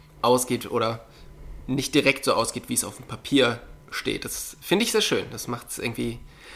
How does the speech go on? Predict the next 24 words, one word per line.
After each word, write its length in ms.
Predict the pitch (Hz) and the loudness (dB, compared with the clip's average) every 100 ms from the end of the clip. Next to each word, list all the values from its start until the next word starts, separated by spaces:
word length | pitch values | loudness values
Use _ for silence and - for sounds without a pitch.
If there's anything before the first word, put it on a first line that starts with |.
| - - | -20 -4
macht's 260 | - 139 - | 0 2 2
sehr 340 | 123 135 139 113 | 4 6 6 4
interessant. 600 | 123 - 117 131 104 - - - - - - - - - - - | -2 -4 -2 0 -2 -6 -18 -18 -18 -18 -18 -20 -20 -20 -8 0
Interessant 560 | 156 165 175 220 233 | 0 4 6 6 6
werden 280 | 165 180 180 | 4 6 6
auch 360 | - 156 151 - - - | 6 4 2 -8 -18 -8
die 60 | 143 | -2
nächsten 320 | 139 131 139 | -2 -2 0
Weltmeisterschaften, 960 | 127 160 135 127 120 117 110 - 160 170 - | 2 2 2 -2 -2 -6 -8 -6 -8 -8 -10
weil 360 | 131 131 160 175 - | 0 4 4 0 -4
zum 260 | - 139 - | -2 -2 0
ersten 400 | 156 185 - 151 | 0 0 -2 2
Mal, 240 | 143 151 | 4 4
du 120 | 135 | 0
hast 140 | 135 - | -4 -4
es 60 | |
schon 140 | - 123 | -4 -4
gesagt, 340 | 120 135 131 | 0 0 -2
finden 280 | - 131 127 | -10 -10 -8
die 100 | 120 | -6
nicht 380 | 120 135 - - | -2 -4 -4 -8
in 120 | 120 | -4
Hawaii 380 | 117 110 117 143 | -2 2 2 2
statt, 340 | - 117 | 0 -2